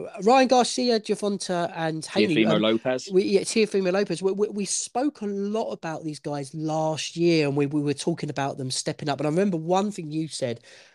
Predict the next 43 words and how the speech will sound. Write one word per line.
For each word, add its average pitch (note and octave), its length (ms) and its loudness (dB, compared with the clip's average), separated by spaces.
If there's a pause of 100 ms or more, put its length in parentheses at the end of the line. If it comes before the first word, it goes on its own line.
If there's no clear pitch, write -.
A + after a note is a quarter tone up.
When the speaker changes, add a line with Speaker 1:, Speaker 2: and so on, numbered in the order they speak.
(160)
Speaker 1:
You D3 80 -2
said D#3 180 0
to - 100 -10
me, D3 80 0
obviously, D3+ 320 -2
the C#3+ 60 -4
belts E3+ 420 0
will, D3 120 -6 (100)
will, C#3 300 -4
will C#3 160 0
become C3 360 -2
fragmented, A#2+ 840 -2 (400)
um, C#3 220 6
but C#3+ 160 4
you E3 180 6
said D3+ 300 4 (120)
at D3 140 -4 (240)
that F#3 300 2
stage, A#2 720 -2 (500)
no F#3 200 2
one G#3 180 4
will G3 120 -2
care A3 460 0
about B2+ 300 -4
the A2+ 60 -12
belts. A2+ 440 -10
We C#3 120 -6
will C3+ 100 -6
care C#3 300 -4
more C3+ 260 0
about B2+ 400 0 (300)
seeing D3+ 440 2
these C#3 200 -4
fights. F#3 340 2
And F3+ 60 4
it's G3+ 100 -2
come B3 320 0
to F#3+ 140 0
fruition, E3+ 640 0
hasn't C#3+ 220 -2
it? - 60 -4
We've C#3 180 -4
seen, E3+ 520 0